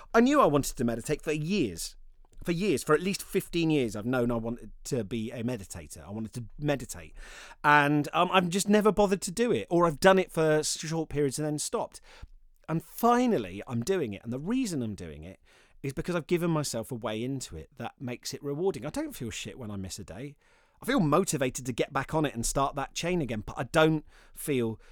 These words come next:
shit about it because I haven't, the deal wasn't meditate every day for a year. The deal was try and get a hundred days. And that is always something that I can do in the future. It always exists for me. When I hit a hundred days, it's completely fucking arbitrary, <laughs> right? I'm not gonna suddenly,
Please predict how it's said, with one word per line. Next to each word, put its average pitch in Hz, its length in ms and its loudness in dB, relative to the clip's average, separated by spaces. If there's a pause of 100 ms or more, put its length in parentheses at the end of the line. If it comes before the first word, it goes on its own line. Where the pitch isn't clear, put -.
(120)
shit - 400 -4
about 127 280 -4
it 123 40 -10
because 131 220 -4
I 160 60 4
haven't, 180 380 4 (400)
the 151 120 0
deal 185 280 8
wasn't 143 380 0
meditate 143 400 0
every 135 220 -2
day 123 180 -2
for 123 160 -10
a 120 60 -2
year. 123 400 -6 (420)
The 123 80 -6
deal 156 260 4
was 131 220 0
try 139 320 -2
and 120 100 -4
get 123 140 -6
a - 20 -12
hundred 120 380 -4
days. 135 240 -4
And 143 120 -2
that - 80 -6
is 139 220 -4
always 180 420 4
something 95 520 -10 (260)
that 120 80 -8
I 117 80 -8
can 117 160 -8
do 117 140 -4
in 110 100 -4
the 107 60 -8
future. 101 360 -10
It 85 60 -12
always 117 240 -4
exists 117 420 -4
for 78 120 -14
me. 65 100 -16 (220)
When 359 100 -2
I 311 60 4
hit 262 120 4
a 285 40 2
hundred 190 240 4
days, 131 200 0
it's 175 120 -4
completely 285 400 4
fucking 233 320 0
arbitrary, 214 480 0
<laughs> - 40 -8
right? 196 240 4
I'm 180 140 2
not 226 140 0
gonna 196 180 8
suddenly, 185 400 4